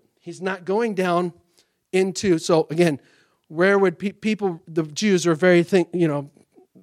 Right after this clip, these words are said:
particular about this. "I want to be buried with my fathers. I want to be buried in my hometown."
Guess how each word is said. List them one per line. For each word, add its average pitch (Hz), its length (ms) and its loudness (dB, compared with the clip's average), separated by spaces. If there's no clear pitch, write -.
particular 180 340 0
about 151 180 -2
this. 151 220 -10
"I 170 80 -12
want 202 160 -6
to 185 40 -10
be 185 100 -10
buried 170 500 -2
with 170 180 -4
my 170 140 -4
fathers. 147 520 -10
I 160 40 -8
want 170 140 -4
to 165 60 -4
be 147 100 -6
buried 160 240 -4
in - 20 -10
my 151 80 -6
hometown." 147 680 -12